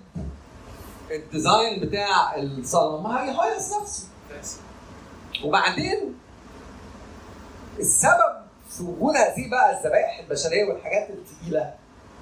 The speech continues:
إنه ال-، الكهنة بتوع الأصنام بيبقوا عايزين يفرضوا سطوتهم على الشعب، ويقولوا لهم إن الإله ده هيغضب لو ما نفذوش كلامه،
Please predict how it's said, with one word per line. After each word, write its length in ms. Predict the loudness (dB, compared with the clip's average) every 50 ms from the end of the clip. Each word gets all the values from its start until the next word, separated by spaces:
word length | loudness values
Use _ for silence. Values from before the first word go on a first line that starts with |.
| -6 -2 -2
إنه 400 | 0 0 -2 -4 -4 -4 -6 -6 -8 -10 -18 -20 -20 -20 -20 -20 -16 -16 -14 -8 -8
ال-، 280 | -8 -6 -6 -10 -12 -10 -8
الكهنة 680 | -8 -6 -6 -8 -6 -2 -2 -2 0 -2 0 0 2 2 2 0
بتوع 400 | -4 -6 -4 0 2 2 2 2
الأصنام 600 | 2 0 -2 -2 -2 -4 -4 -4 -4 -4 -6 -10 -14 -16 -20 -20 -20 -20 -18 -12 -10
بيبقوا 280 | -10 -8 -2 0 0
عايزين 840 | 0 2 0 -2 -2 -4 -4 -4 -2 -2 -2 -2 -4 -4 -4 -6 -8 -12 -20 -20 -20 -20 -20 -20 -20 -20 -18 -18 -18 -16 -12 -8
يفرضوا 500 | -8 -8 -6 0 0 0 0 2 0 0
سطوتهم 640 | 2 2 0 0 0 0 -2 0 0 0 2 4
على 180 | 4 4 4 2
الشعب، 440 | 2 0 0 2 2 2 2 0 -2 -10 -16 -18 -18 -18 -18 -18 -18 -18 -18 -18 -18 -16 -10 -6
ويقولوا 360 | -4 -4 -2 2 2 2 2
لهم 220 | 2 -2 -6 -6 -6
إن 80 | -8
الإله 500 | -8 -8 -8 -6 -2 0 0 0 0 2
ده 80 | 2 2
هيغضب 600 | 2 2 2 4 2 2 2 -2 -6 -6 -6 -6 -6 -12 -18 -20 -20 -20 -20 -20 -20 -20 -16 -6 -2
لو 140 | -2 -2
ما 200 | 0 -2 -4 -4
نفذوش 440 | -4 -4 -8 -8 -6 -2 -2 0 0
كلامه، 360 | 0 0 0 0 0 -2 -4